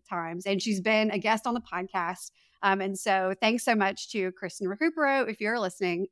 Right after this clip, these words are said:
to connecting me with Kristen Goss. So Kristen, I gave everybody the official bio in the intro, um, but I would love to hear from you in your own words.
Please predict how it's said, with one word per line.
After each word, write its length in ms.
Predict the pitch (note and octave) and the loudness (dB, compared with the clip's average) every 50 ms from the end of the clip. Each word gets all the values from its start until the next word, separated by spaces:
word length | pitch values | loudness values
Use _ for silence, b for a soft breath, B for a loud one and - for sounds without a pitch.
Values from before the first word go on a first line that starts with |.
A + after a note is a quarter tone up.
| _ - - | _ -8 -4
to 400 | - G#3 F#3 F3+ F3 F3+ F3+ F#3+ - B B B E4+ B - | -2 0 0 2 0 -2 -4 -6 -8 B B B -18 B -2
connecting 380 | C4+ B3 A#3+ A#3 - C4 B3+ | 0 0 0 0 0 -2 -2
me 180 | B3 A#3+ A#3+ A#3+ | -2 -2 -2 -4
with 380 | - A#3 A3 A#3+ A#3+ A#3+ A#3+ - _ _ - | -4 -6 -4 -4 -4 -4 -4 -6 _ _ -20
Kristen 480 | - - B3 A#3 - - C4 B3 B3 | -16 -12 -12 -12 -12 -10 -8 -6 -4
Goss. 500 | A#3+ B3+ D4+ G4 F4 - - - - - _ _ | -4 -2 -4 -4 -6 -10 -16 -18 -18 -18 _ _
So 400 | - - B3 A3 A3+ A3+ A3+ - b b b b b b b b b | -4 0 2 4 4 4 2 -2 b b b b b b b b b
Kristen, 420 | - F#4 F4 - E4+ D#4 D4+ C#4+ - - | 6 6 8 8 8 8 8 8 6 4
I 100 | B3+ B3+ | 2 4
gave 220 | B3+ C#4+ D4 C#4+ | 6 6 6 6
everybody 400 | D4 C#4+ D#4 D4 C4 B3+ B3+ C4 | 4 4 4 6 6 6 6 4
the 160 | A3+ A#3+ B3 G#3+ | 0 -2 -2 -2
official 580 | A#3 A3+ - _ _ C4 B3+ - - C#4+ C4 | -4 -4 -6 _ _ 2 2 2 2 0 -2
bio 640 | A3 G3+ F3+ F3 F3+ F#3+ F#3+ F#3 F#3 F#3 F#3 F#3 F#3 - _ - | 0 0 0 2 0 0 0 -2 -2 -2 -2 -4 -4 -6 _ -4
in 180 | G3 G3 F#3+ | -2 -2 -2
the 160 | F3 F#3+ F3+ - - | -4 -8 -10 -8 -6
intro, 640 | C4 D#4 F#4 - - E3 D3+ C#3+ D3+ G#3 C#4 E4 - - - | -4 -4 -4 -6 -8 -10 -10 -10 -8 -10 -10 -10 -10 -10 -10
um, 260 | G3+ G3+ G3+ G3 F#3 | -10 -8 -8 -6 -2
but 140 | F3+ A3+ A3+ - | 0 0 0 2
I 100 | A#3 B3 | 0 -2
would 140 | C4+ B3 C4+ | -2 -2 0
love 200 | C4+ C#4 E4 E4 | 0 0 0 0
to 100 | - A4+ | 0 0
hear 160 | E4+ D#4+ D#4+ | 4 4 4
from 180 | D#4+ E4+ D#4+ D4+ | 4 6 6 6
you 160 | D4+ D4+ - | 6 6 4
in 160 | - B3 B3 | 0 -2 -2
your 160 | B3+ B3+ - | -2 -4 -4
own 200 | A#3+ A#3+ B3+ A#3+ | -4 -4 -4 -4
words. 440 | A3+ C4+ E4+ - - E3+ E3 - - | -6 -6 -8 -8 -8 -10 -12 -14 -18